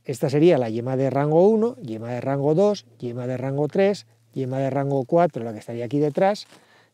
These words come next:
yema de rango cinco, etcétera. Y todas estas yemas están en lo que llamamos un plano filotáxico, están en un mismo plano de manera alterna, de forma que si una vez la yema está aquí,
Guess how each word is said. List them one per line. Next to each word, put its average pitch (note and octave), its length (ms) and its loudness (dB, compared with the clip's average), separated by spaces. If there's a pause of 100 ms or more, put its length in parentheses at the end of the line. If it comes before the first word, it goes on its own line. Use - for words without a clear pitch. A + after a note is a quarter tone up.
yema A#2 260 -8
de C#3 120 0
rango D3+ 260 2
cinco, F#3 480 2
etcétera. F#3+ 560 2 (460)
Y A#3 240 6
todas G3 340 6
estas G#3 300 4
yemas G#3 420 4
están G3 420 2
en F3 120 2
lo F3+ 100 6
que G3+ 160 6
llamamos F3 540 4 (720)
un A3+ 280 4 (140)
plano F#3+ 280 6
filotáxico, C#3+ 760 0
están F3 220 2
en E3+ 140 4
un F#3 100 6
mismo G3 320 4
plano G#3+ 440 4 (200)
de D3+ 140 2
manera D3+ 320 4
alterna, C3 480 -2
de B2 100 -6
forma C#3 240 -2
que E3 240 2
si - 160 -6
una C#3 160 0
vez E3 160 6
la B2 140 -2
yema A#2+ 260 -4
está C3 160 -4
aquí, G#3 360 0